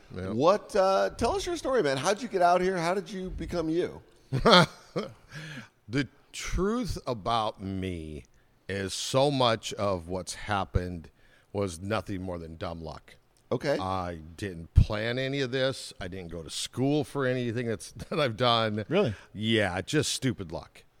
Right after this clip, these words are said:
Speaker 1: And that's why I'm the worst guy ever to go to, like, high schools, talk about career paths and stuff, because it's just, I, stupid luck is,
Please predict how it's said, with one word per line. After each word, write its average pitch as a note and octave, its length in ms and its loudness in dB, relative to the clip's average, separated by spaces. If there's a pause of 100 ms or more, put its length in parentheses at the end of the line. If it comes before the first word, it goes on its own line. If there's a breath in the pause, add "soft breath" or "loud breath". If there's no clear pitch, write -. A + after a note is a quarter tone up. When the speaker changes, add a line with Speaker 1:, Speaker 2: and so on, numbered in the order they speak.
Speaker 1:
And G#2 160 -4
that's C3 220 0
why A2+ 200 4
I'm A#2 220 0
the A2 100 0
worst G#2 480 -2
guy G#2 200 0
ever G#2+ 180 0
to G2+ 60 -4
go G#2 100 -2
to, G2 60 -2
like, F2+ 160 -4
high G#2 160 -2
schools, A2 480 -4 (340 soft breath)
talk A2+ 220 2
about G#2 240 -4
career A2 340 0
paths G#2 400 4
and G#2 160 -10
stuff, B2+ 400 -4 (400 soft breath)
because E3+ 240 -2
it's D#3+ 100 -4
just, D#3+ 240 -6 (140)
I, C#3 80 -6 (200)
stupid C#3 420 -2
luck C3 240 -4
is, G#2 180 -8